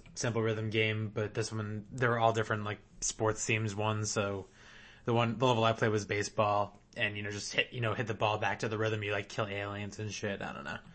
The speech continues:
It's, uh, let me just make sure that's the right game. I'll look it up later. Um, yeah, so, uh, that was fun, and then I played Rock Band on stage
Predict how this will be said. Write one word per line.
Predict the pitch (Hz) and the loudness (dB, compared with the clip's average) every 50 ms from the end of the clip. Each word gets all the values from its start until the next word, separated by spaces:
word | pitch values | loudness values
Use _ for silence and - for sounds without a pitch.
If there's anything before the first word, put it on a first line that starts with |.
| - - - - - - - - - - - - | -20 -20 -20 -20 -20 -20 -20 -20 -18 -16 -12 -10
It's, | - 170 214 | -4 4 6
uh, | 240 240 226 196 185 - - - - 170 - | 8 8 8 6 4 -2 -10 -10 -10 -6 -4
let | 175 - - - - - - - - - - - - - - - - - - - - - - - - - | -4 -4 -4 -8 -14 -12 -12 -10 -10 -12 -14 -16 -16 -14 -10 -10 -10 -10 -10 -12 -12 -14 -16 -16 -12 -10
me | 120 120 | -10 -10
just | 113 - | -10 -10
make | - - | -10 -6
sure | - - | -4 -4
that's | - - - | -4 -4 -6
the | - | -8
right | 87 90 - | -12 -14 -14
game. | - - - - - 127 - - - - - - - - - - - - - - - - - - - - - - - - - - - - - - _ - - - - - - - - | -16 -18 -16 -16 -18 -18 -20 -20 -20 -20 -20 -20 -14 -8 -8 -8 -8 -8 -20 -20 -20 -20 -16 -14 -12 -12 -12 -12 -14 -18 -18 -20 -20 -20 -20 -20 _ -20 -20 -20 -20 -20 -18 -12 -8
I'll | 120 110 - | -8 -8 -8
look | - - - | -10 -12 -14
it | 110 | -16
up | - - | -16 -18
later. | - - - - - - - - - - - | -18 -18 -18 -20 -20 -20 -20 -20 -14 -2 6
Um, | 156 165 165 165 165 165 160 160 156 156 151 143 - - - - - - - - | 10 12 12 12 12 12 8 8 4 2 -2 -4 -6 -14 -20 -20 -20 -20 -6 4
yeah, | - 175 151 135 | 6 8 8 8
so, | - - 156 147 143 | 6 4 6 6 8
uh, | 139 139 135 135 135 135 135 131 131 123 113 - - - - - - | 8 10 10 10 10 10 8 8 6 2 -2 -6 -8 -12 -16 -6 2
that | - 147 147 | 4 4 6
was | 147 135 - - | 4 2 0 2
fun, | - 147 139 139 139 139 135 139 139 | 4 6 6 6 4 4 2 0 0
and | 135 135 131 | 0 2 2
then | 131 | 2
I | 127 123 | 2 2
played | 117 - 127 113 | 2 2 2 4
Rock | 117 113 110 - - | 6 6 4 4 2
Band | 117 110 | 0 0
on | 110 107 101 | 0 -2 -4
stage | - - 107 107 107 104 - - - - | -2 0 0 0 0 -2 -6 -12 -12 -14